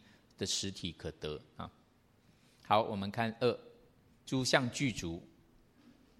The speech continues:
本经啊，《金刚经》说，诸相具足，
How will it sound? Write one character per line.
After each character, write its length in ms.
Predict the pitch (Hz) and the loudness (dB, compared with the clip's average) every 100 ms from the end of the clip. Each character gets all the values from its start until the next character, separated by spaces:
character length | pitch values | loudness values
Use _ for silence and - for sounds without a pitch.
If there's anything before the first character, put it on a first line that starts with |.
| - - - - - - - | -20 -20 -20 -20 -20 -20 0
本 220 | 117 107 | 2 2
经 340 | 107 147 151 - | 4 4 4 -2
啊， 120 | 120 90 | -4 -2
《金 180 | - 123 | 0 4
刚 160 | 117 | 2
经》 220 | 113 120 113 | 4 2 2
说， 240 | 117 113 | 4 4
诸 240 | 110 135 135 | 4 0 4
相 240 | 160 135 | 4 4
具 220 | 156 143 | 2 2
足， 460 | 101 95 87 95 | 2 0 2 0